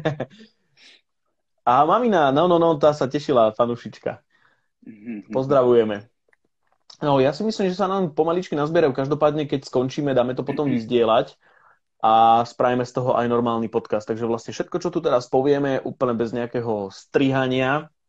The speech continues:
Speaker 1: pustíme. Ono je to najlepšie. Ja už som pár tých podcastov robil
Speaker 2: Hej.
Speaker 1: a keď je to na zvuk, čo tam máš strihať? Však nech si ľudia jednoducho vypočujú, nech, eh, nech sa dozvedia, ako to z prvej šupy dávaš. Ja by som to teda nejako uviedol, keď už to,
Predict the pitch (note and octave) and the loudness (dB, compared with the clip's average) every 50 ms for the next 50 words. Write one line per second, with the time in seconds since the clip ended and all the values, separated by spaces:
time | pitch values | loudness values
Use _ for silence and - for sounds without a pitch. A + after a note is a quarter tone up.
0 | _ _ _ _ _ _ _ _ _ _ _ _ _ _ - - _ - C3+ C3 | _ _ _ _ _ _ _ _ _ _ _ _ _ _ -20 -12 _ -6 -6 -4
1 | - - C#3 A#2+ G#2 - - C3+ D3+ D3+ D3+ D#3+ D3 C3+ C3 B2+ C3+ B2 - - | -2 -2 -2 -2 -2 -2 0 0 2 2 2 2 2 2 2 2 2 0 0 -2
2 | A#2 G2+ A2 A#2+ C3 - D#3 C3+ C3 C3 C3 C3+ C#3+ C3 - C#3+ C#3 - C#3+ C3+ | -4 0 0 0 0 0 -2 0 2 0 0 0 -2 -6 -4 -6 -6 -4 -4 -6
3 | C3+ - C3+ A#2+ B2 B2 B2 C3 C3 G2 B2 B2 B2 B2 - - _ _ _ _ | -4 -2 0 0 2 2 2 2 0 2 2 2 2 0 -2 -6 _ _ _ _
4 | _ - F3+ F#3+ A#3+ A3+ A#3 G3+ D#3 C3+ D3+ D#3+ D#3+ E3+ F3+ F3+ F3+ F3+ - - | _ 2 4 4 4 4 2 2 0 0 0 -2 0 2 4 4 4 2 -2 -14
5 | _ _ _ _ _ - - A#3+ A#3+ - G#3+ D#3 B2+ A#2 A2+ - - - A#2+ A2 | _ _ _ _ _ -2 -2 0 2 2 0 0 0 -4 -6 -8 -8 -6 -6 -6
6 | G#2+ G#2 - _ _ _ - - A#3+ - - A#4 G4+ - - - F3+ F#3+ G#3 F#3+ | -6 -8 -10 _ _ _ -10 -10 -8 -4 -2 0 0 0 0 2 2 2 4 4
7 | F#3+ D#3 D3+ D3+ E3 D#3+ D#3 D3+ D#3 D#3+ A#2 A2+ A2 - C3 B2+ - - B2+ B2 | 6 6 4 4 4 4 2 2 2 0 -2 -2 -2 -2 -2 -2 0 0 0 0
8 | A#2 A#2+ A#2 A2+ - _ _ - A2+ A2+ A2+ A2 G#2+ G#2+ _ _ - _ _ _ | 0 -2 -4 -6 -10 _ _ -6 -4 -2 -2 -2 -4 -6 _ _ -20 _ _ _
9 | _ _ - C3+ C#3+ C#3+ - D3+ C3 C3 B2+ B2+ C3+ B2+ B2 B2 A#2 A2 A2 - | _ _ -6 -6 -4 -2 -2 -2 0 0 2 2 2 2 2 2 2 0 -2 -6
10 | _ - - A#2+ A#2 - B2 - A#2 A2+ - - - G#2+ G#2 G#2+ G#2 - - A2 | _ -12 -8 -8 -6 -6 -6 -8 -8 -10 -8 -6 -6 -4 -4 -4 -6 -8 -10 -10
11 | - A2+ A2 G#2+ G#2 G#2 G2 F#2+ - - _ _ _ _ _ _ _ _ - A2+ | -6 -4 -2 0 2 2 0 -2 -4 -8 _ _ _ _ _ _ _ _ -6 -6
12 | A#2 C#3 C#3 F3+ E3+ E3+ F3 F#3 F3+ F3 F3 E3+ F3 F3 F3 - - F3 E3+ E3+ | -6 -4 -4 -6 -6 -4 -4 -4 -2 -2 -2 -2 -4 -6 -4 -4 -2 -2 0 0
13 | F#3+ F3+ C3+ A2+ G2+ G2 G#2+ G#2 G#2 - - - - A2+ | 0 0 0 0 -4 -4 -6 -8 -10 -10 -12 -8 -6 -4